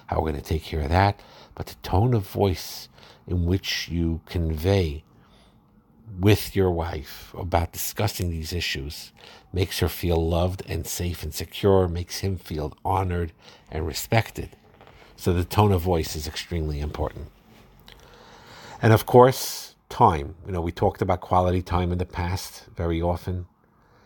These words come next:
Um, and that's a priority in marriage. And very, all different types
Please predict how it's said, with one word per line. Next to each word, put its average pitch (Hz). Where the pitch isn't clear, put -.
Um, 78
and 90
that's 90
a 92
priority 87
in 95
marriage. 87
And 80
very, 92
all 95
different 87
types -